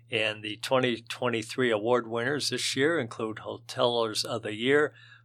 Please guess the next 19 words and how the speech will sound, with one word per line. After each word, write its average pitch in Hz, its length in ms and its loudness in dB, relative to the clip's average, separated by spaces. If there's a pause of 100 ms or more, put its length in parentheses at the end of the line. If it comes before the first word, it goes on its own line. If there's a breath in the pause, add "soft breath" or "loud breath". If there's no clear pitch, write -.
Bhupan 147 380 6
and 110 160 -2
Sandhana 120 720 2
Patel. 135 720 4 (140)
They're 107 280 -6
with 95 160 -10 (180)
V 117 460 -4 (440)
K 110 460 -6
B 107 260 -4
Management 107 640 -4
in - 120 -12
Johnston. 123 640 2 (760 loud breath)
The 123 80 -4
General 131 380 8
Manager 123 480 6
of 104 80 0
the 107 80 -6
Year, 113 340 2
Dwight 113 480 2